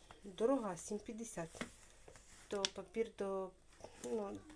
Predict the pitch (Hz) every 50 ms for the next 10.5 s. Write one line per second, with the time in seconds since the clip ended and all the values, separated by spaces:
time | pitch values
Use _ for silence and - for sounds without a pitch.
0 | - - 233 220 233 233 - - - - 160 170 180 185 - 220 - - - -
1 | - - 214 233 226 220 226 220 220 220 - - - 226 214 196 226 226 - -
2 | - - - - - - 233 226 226 - - 156 151 151 160 - - - - -
3 | - - - - - - - - - - - - - - - - - - - -
4 | - - - - - - - 208 208 214 220 214 214 214 208 - 208 202 - -
5 | 214 208 - - - - - 202 190 - 226 226 - - - - - - - -
6 | - - 214 214 208 202 196 185 - 175 165 - 175 175 170 - 240 240 - -
7 | 262 - - - - - 240 240 - 285 269 - 262 247 - 285 262 262 226 220
8 | 214 - - 220 214 233 240 226 214 214 208 208 208 208 - - 202 - 220 214
9 | - 208 - - - - - - 202 196 180 - 208 170 - 202 185 - - -
10 | 185 180 185 214 233 233 - 294 311